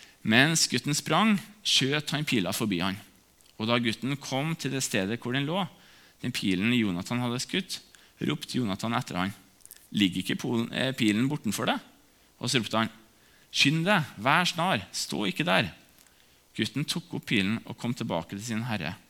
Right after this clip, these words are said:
Han forsto ingenting. Det var bare Jonathan og David som visste hva det her gjaldt. Jonathan ga våpnene sine til gutten som var med han, og sa til han: «Gå inn til byen med det her.»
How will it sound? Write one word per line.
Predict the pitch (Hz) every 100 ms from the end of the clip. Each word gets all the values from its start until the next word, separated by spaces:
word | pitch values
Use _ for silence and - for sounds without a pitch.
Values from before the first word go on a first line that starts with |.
| _ _ - -
Han | -
forsto | - - 98 -
ingenting. | 110 90 98 95 110 - - _ _ _ _ _
Det | 107
var | 117
bare | 143 139 143
Jonathan | 117 95 107 143 175 -
og | 135 147
David | 156 170 110 151 175
som | - 131
visste | 147 - -
hva | -
det | 135
her | 127
gjaldt. | 107 127 - - _ _ _ _ _ _ - - - - - - -
Jonathan | 131 110 110 139 151
ga | 135 127 131
våpnene | 123 90 90 95
sine | - 92 90 117 131 -
til | 110
gutten | 104 - - 127
som | 135 113 110
var | 107
med | 98 87
han, | 92 113 - - - - _
og | -
sa | - 92
til | -
han: | 98 90 - - _ _ -
«Gå | 156 160 147
inn | 151
til | 139
byen | 131 98 107
med | 113
det | 113
her.» | 80